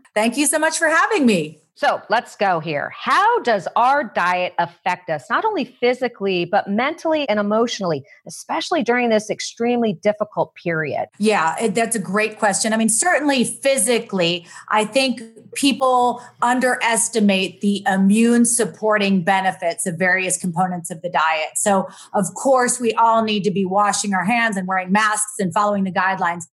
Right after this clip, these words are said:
Speaker 1: But there are truly some foods and nutrients that can support your healthy immune function. So if you are fighting a, a case of covid or you're exposed to it and your body maybe is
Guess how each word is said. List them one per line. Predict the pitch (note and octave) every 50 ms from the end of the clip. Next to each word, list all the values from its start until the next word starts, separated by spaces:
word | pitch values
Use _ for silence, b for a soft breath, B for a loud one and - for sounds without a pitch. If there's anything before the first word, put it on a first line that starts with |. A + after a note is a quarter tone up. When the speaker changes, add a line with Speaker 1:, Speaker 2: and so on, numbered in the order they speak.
| _ _ B B B B B B B B _ -
Speaker 1:
But | B3+ B3+ B3
there | C4+ C4+ C4+
are | - C4+ D4 D4+ D4+ D4 B3 - _ -
truly | - D#4+ D#4+ D#4 D#4 D4+ D4+ D4
some | - - C#4 C4 B3+ B3 B3 A#3
foods | - - - C4 B3+ B3+ B3+ B3 G3 - -
and | G#3 G#3 G#3 G#3
nutrients | G#3+ G#3+ G#3+ G#3+ - - A3 G3+ G3 F#3 F#3 F#3 - B B B B B _ -
that | A#3+ A#3 A#3
can | B3+ A#3+ A3
support | G#3+ - B3 A3+ A#3 - - - B3+ B3 C4 B3 A3+
your | A3+ A3+ A3+ F#3
healthy | - G#3+ G#3+ G#3 G#3+ - G#3+ G3+
immune | G3 G3 G3+ G3+ G3 F#3 -
function. | F#3+ F3 E3+ E3+ - - F#3+
So | F#3 - - G#3+ G#3+ A3
if | G#3+ G#3+
you | A3+ A#3 A#3+ A#3+ A3
are | A#3 A#3 A#3+ A#3+ B3 A#3+ A#3+ B B B B _ _
fighting | - - A#3+ A3+ A3+ A#3 A3+ A#3 A3+ A3 A3 A3+ A3+ -
a, | G#3+ G#3 G3+ G3+ G3 - - F#3+
a | F#3+ F3+ F3+ - -
case | - A3 G3+ G#3+ G#3 - -
of | A3 - - -
covid | A3+ A3 G#3 G3 G#3+ G#3 G#3 G#3 G#3 G3+ G3 B B B _ G#3+
or | G#3
you're | G3+ G3 F#3+ F#3
exposed | F3+ - - - C4 B3+ B3 B3+ B3 - -
to | C4 A#3+
it | A3+ A3
and | G#3+ G3+
your | G3 F#3
body | E3+ G#3 G#3 G#3 G#3 G#3 G#3+ G3+
maybe | G3 G3+ G#3 F#3+ G#3 G#3
is | G3+ G3